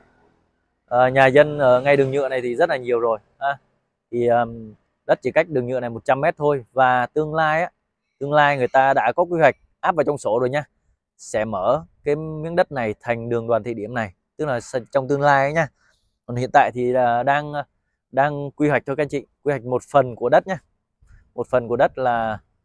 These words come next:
ờ, mở thành đường Đoàn Thị Điểm này. Và lô đất hôm nay muốn giới thiệu là năm trăm chín mươi mét vuông ha.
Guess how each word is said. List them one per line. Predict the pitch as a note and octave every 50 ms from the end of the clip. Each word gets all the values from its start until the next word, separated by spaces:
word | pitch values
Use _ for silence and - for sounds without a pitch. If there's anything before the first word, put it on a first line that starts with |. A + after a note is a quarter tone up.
| _ _ _ _ _ _ - - _ _ _
ờ, | - A2 A2 A2 A2+
mở | A2 A2+ A2+ A2+
thành | A#2 B2+ B2 A#2+
đường | A#2+ A#2+
Đoàn | A#2 A#2+ A#2+
Thị | B2 A#2
Điểm | A2 A2 A2+ B2+
này. | C3+ B2+ B2 A2+ - - _ _ _ _ _ _ _ _ _ _ _ _ _ _ _ _
Và | - C3+ C3+ C3 C3 B2+ B2+ B2+ B2+ B2+
lô | C3 D3 D#3
đất | D#3 F3+ G3+ - _
hôm | D#3 D3+ D3+
nay | D#3 D#3
muốn | D3+ D#3
giới | D#3 F#3
thiệu | F3+ F#3 D#3+ C#3+
là | C#3 C3 B2+
năm | C3 D3 D3+ D#3 D3
trăm | - D#3 D3+ D3
chín | - - F#3+ G#3+
mươi | A3 F#3+
mét | F3 G3 E3+
vuông | E3+ F3+ F3 E3
ha. | F3 F3 F3